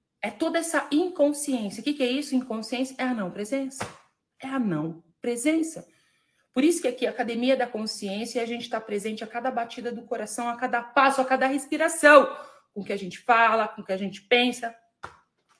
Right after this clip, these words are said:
E aí, eu vou deixar quatro perguntas aqui pra vocês, né?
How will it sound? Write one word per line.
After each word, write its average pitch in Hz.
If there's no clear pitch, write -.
E 190
aí, 220
eu 202
vou 226
deixar 240
quatro 262
perguntas 220
aqui 202
pra 190
vocês, 175
né? 180